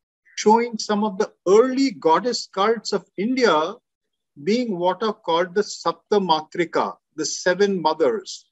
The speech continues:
Seven mothers are a very early group of seven goddesses. Now they have names, but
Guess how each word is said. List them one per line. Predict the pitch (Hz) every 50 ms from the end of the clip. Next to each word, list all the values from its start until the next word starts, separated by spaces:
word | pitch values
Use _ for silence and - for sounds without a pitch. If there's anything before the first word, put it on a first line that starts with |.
| _ _ _ _ _
Seven | - - 208 214 240 247 226
mothers | 208 202 202 214 214 214 202 - 208
are | 190 190 190 - - 160
a | 165 160 _ -
very | 175 190 214 214 185 - _ -
early | 170 180 190 190 196 208 208 - - _ _
group | - 143 156 196 226 226 180 - 170
of | 160 160 -
seven | - - 175 165 170 196 190 175
goddesses. | 135 135 143 156 190 247 233 - - 170 135 131 156 175 - - - _ _ _ _ _ _ _ _ _ _ _ -
Now | 127 139 151 175 220 254
they | 233 202 233 220 202
have | 190 214 208 180 143
names, | 147 170 185 185 180 - 208 - - - - - - - _ _ _ _
but | 139 160 160